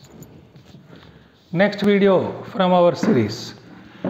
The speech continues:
that is from Dhruva Edutainment and Vidu classes. This question from endocrine system, friends.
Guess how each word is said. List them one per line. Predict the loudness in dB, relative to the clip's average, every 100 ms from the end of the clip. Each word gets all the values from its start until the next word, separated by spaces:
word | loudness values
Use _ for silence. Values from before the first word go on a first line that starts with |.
| -8 -12 -12
that | -2 0 0
is | -2
from | 0 -2 -2 0
Dhruva | 2 4 2 2
Edutainment | -2 0 0 0 0 -2 -2 -6 -16 -20 _ _ -2
and | 0
Vidu | 2 4 4 2 0
classes. | 0 0 -2 -10 -12 -18 -20 -20 _ _ _ _ _ _ _ _ _ _ _ _ _ _ _ _ _ _ _ _ _ _ _ _ _ _ -4
This | -2 2
question | 0 2 2 2
from | 4 2 2 -2 -12 -20 -20 _ _ _ _ _ _ _ _ _ _ _ _ _
endocrine | 0 2 2 2 2 0 -2
system, | -8 -10 -10
friends. | -10 -12 -14